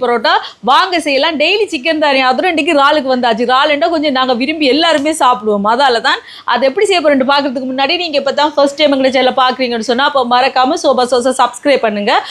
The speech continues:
அப்படியே பக்கத்துல இருக்க பெல் சிம்பிளையும் கிளிக் பண்ணுங்க. அதே நேரம் உங்கள் யார் யாருக்கெல்லாம் சோபா சாஸில் இருக்கிற கூனி சம்பல், மாசி சம்பல், நெத்தலி சம்பல், கறித்தூள், முட்டமா, அரைச்ச கறித்தூள், கோப்பித்தூள், சரக்குத்தூள், உளுத்தம்மா இதெல்லாம் தேவையோ, மறக்காம நாங்க ஸ்க்ரீன்ல தர நம்பருக்கு WhatsApp பண்ணுங்க.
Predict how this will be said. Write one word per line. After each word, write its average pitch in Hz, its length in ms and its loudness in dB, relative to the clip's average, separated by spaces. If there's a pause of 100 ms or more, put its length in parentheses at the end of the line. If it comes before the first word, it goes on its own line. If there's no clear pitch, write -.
(200)
அப்படியே 254 340 0
பக்கத்துல 240 280 0
இருக்க 220 200 -2
பெல் 254 200 0
சிம்பிளையும் 214 420 0
கிளிக் 381 260 -2
பண்ணுங்க. 196 300 -2 (500)
அதே 285 260 0
நேரம் 339 260 2
உங்கள் 294 180 0 (100)
யார் 285 260 2
யாருக்கெல்லாம் 277 480 0
சோபா 294 360 2
சாஸில் 262 360 0
இருக்கிற 247 240 -2 (100)
கூனி 269 320 0
சம்பல், 262 380 2
மாசி 262 340 0
சம்பல், 247 340 2
நெத்தலி 254 360 0
சம்பல், 254 280 0
கறித்தூள், 254 480 0 (340)
முட்டமா, 285 440 0 (100)
அரைச்ச 285 320 0
கறித்தூள், 262 440 -2
கோப்பித்தூள், 277 520 0
சரக்குத்தூள், 262 500 -2 (100)
உளுத்தம்மா 294 400 0 (100)
இதெல்லாம் 254 340 0
தேவையோ, 262 380 4 (320)
மறக்காம 302 460 2
நாங்க 285 240 2
ஸ்க்ரீன்ல 359 400 0
தர 240 200 2
நம்பருக்கு 269 360 2
WhatsApp 415 360 0
பண்ணுங்க. 220 240 0